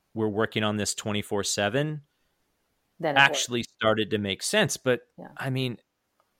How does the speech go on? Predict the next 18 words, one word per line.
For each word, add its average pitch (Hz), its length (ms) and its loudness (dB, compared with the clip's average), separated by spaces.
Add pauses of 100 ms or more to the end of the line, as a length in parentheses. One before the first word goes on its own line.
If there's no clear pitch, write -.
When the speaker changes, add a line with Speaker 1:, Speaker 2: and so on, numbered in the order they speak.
(280)
Speaker 1:
if 123 200 -4
we 147 280 2
had 139 300 2
to 107 300 -2
invent 98 460 -6
something, 143 580 -4 (1040)
uh, 120 260 0 (200)
it 123 260 -4
was 101 220 -8
just - 560 -4
<laughs> - 160 -4
painful 113 540 0
because 143 520 -2 (920)
it, - 260 -6
invention's 139 720 4
in 120 140 -2
your 98 160 -2
head. 90 380 -4